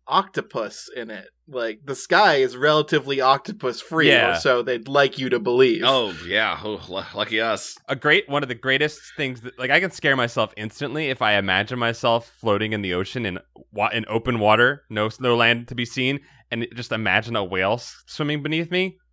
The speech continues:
Speaker 2: I pee,
Speaker 3: Yeah.
Speaker 2: I pee my pants.
Speaker 3: Thalas-,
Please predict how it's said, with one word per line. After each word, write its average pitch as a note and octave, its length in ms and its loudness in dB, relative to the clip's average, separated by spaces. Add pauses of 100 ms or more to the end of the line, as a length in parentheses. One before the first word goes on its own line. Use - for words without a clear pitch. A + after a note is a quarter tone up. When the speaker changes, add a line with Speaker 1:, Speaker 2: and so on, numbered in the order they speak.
(300)
Speaker 2:
I A2+ 120 2
pee, D#3+ 100 2
Speaker 3:
Yeah. F3 340 4
Speaker 2:
I B2+ 120 0
pee C#3 180 -4
my A#2+ 140 0
pants. D3 540 -6 (340)
Speaker 3:
Thalas-, C#3 580 2